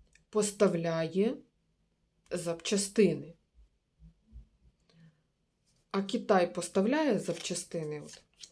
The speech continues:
в Северну Корею. І чим насправді платить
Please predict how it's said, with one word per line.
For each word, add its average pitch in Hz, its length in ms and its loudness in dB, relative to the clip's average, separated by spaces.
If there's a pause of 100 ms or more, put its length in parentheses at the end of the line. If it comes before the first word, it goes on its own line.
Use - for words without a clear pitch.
в - 60 -20
Северну 165 460 -8
Корею. 156 520 -4 (4000)
І 330 320 2 (2500)
чим 311 440 0 (100)
насправді 226 800 2
платить 202 640 0